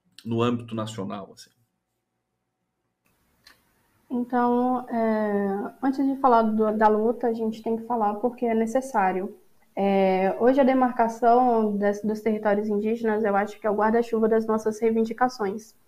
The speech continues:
Speaker 2: E aí, ele é previ-, ele está previsto no artigo duzentos e trinta e um da Constituição de oitenta e oito, só que ele é um processo longo,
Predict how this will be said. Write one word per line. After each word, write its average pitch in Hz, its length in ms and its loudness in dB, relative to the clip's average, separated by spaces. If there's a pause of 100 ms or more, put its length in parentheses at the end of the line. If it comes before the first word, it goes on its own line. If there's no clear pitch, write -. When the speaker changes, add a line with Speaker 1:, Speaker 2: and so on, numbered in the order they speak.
(460)
Speaker 2:
E 240 160 4
aí, 233 800 4
ele 226 160 4
é 240 60 4
previ-, 233 480 0
ele 226 120 4
está 233 220 0
previsto 240 560 -2
no 226 80 0
artigo 226 320 -2
duzentos 226 360 -2
e - 40 -20
trinta 240 260 0
e 226 60 2
um 214 140 2
da 226 100 2
Constituição 226 580 -6
de 208 80 2
oitenta 214 320 -2
e 202 80 2
oito, 202 460 0 (600)
só 233 220 4
que 240 80 4
ele 240 100 6
é 233 40 6
um 240 60 0
processo 233 500 0
longo, 226 600 2